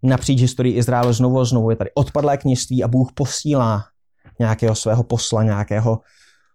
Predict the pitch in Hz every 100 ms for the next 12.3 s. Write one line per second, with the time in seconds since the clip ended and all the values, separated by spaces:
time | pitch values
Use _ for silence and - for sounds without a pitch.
0 | _ _ _ _ - - - 131 123 120
1 | 131 - 135 127 117 - 117 117 120 -
2 | 120 117 113 120 120 117 107 98 - 69
3 | _ _ _ - - - 131 131 131 117
4 | 110 - - 123 120 - 127 120 117 113
5 | 117 123 113 113 110 127 120 113 110 113
6 | 107 107 104 104 101 _ _ - 117 127
7 | 117 120 131 139 123 113 _ _ - 127
8 | - 131 123 117 117 - 127 127 - 117
9 | 113 113 110 107 117 113 - 120 - 117
10 | 117 110 - - 117 120 131 131 123 110
11 | 107 - _ - - - 135 147 135 135
12 | 113 104